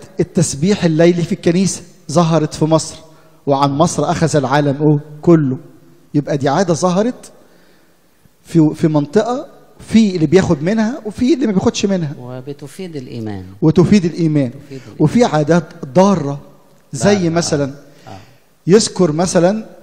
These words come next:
Speaker 1: القديس أغسطينوس إنه حارب عادة كان موجودة أيامه هو والقديس أمبروسيوس حول إنه بعض الناس كانت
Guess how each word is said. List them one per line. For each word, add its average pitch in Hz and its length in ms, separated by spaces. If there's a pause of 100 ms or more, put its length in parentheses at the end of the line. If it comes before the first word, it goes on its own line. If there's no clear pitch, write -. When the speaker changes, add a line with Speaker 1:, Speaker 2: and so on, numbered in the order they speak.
(640)
Speaker 1:
القديس 151 600
أغسطينوس 170 800
إنه 165 460
حارب 208 580 (200)
عادة 175 460
كان 151 260
موجودة 180 480 (220)
أيامه 190 600 (360)
هو 214 420
والقديس 156 440
أمبروسيوس 185 840 (1800)
حول 214 680 (840)
إنه 160 300
بعض 160 380
الناس 165 340
كانت 165 220